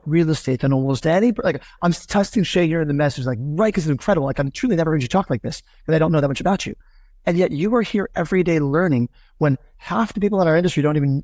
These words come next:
know things like this exist. Like, I don't care if it's Agent Power Huddle or whatever you're doing,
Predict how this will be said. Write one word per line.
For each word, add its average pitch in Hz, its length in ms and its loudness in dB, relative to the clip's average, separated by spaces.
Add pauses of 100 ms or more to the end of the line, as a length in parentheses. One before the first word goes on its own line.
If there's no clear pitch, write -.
(160)
know 139 180 2
things 160 220 0
like 151 80 2
this 131 140 0
exist. 131 440 0
Like, 139 80 -10
I 170 60 0
don't 269 140 0
care 214 100 0
if 170 60 -4
it's 143 80 0
Agent 139 220 -2
Power 147 220 -2
Huddle 156 260 -2
or 135 260 0 (260)
whatever 151 360 0
you're 175 140 0
doing, 123 300 -2